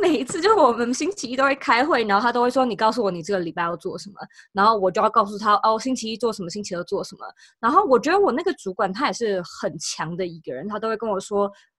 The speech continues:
：“你星期二排这样子，你根本做不完啊，你怎么会排这么多事情？”然后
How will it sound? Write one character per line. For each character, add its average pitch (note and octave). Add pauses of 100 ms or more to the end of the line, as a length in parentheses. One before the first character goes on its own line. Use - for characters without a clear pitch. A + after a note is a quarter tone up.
：“你 G#3+
星 F4
期 -
二 A3+ (360)
排 G3
这 A#3+
样 A3
子， F3
你 D#3+
根 D4+
本 E3+
做 G#3
不 G#3
完 -
啊， A2+ (160)
你 A#3+
怎 B3
么 E3
会 A3
排 G3
这 F3+
么 D3
多 D#3+
事 -
情？” - (300)
然 C4
后 E4